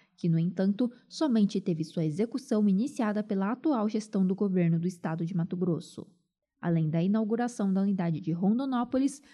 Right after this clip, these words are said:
foram assinadas na mesma ocasião as ordens de serviço para início da execução das unidades de Sinop e Barra do Garças.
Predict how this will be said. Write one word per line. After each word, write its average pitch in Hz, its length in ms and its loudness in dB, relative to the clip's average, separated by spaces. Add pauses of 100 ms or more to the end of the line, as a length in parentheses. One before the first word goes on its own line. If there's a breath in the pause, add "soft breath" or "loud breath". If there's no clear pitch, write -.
(120)
foram 190 280 2
assinadas 220 580 -2
na 165 100 0
mesma 165 320 0
ocasião 240 600 -2 (220 loud breath)
as 294 200 -4
ordens 185 380 2
de 233 100 -4
serviço 254 580 -2
para 214 240 -2
início 240 360 -2
da 180 140 2
execução 233 560 -2
das 233 160 -2
unidades 220 600 -2
de 160 120 -4
Sinop 269 560 -2
e 294 240 0
Barra 214 240 0
do 202 100 0
Garças. 170 720 -4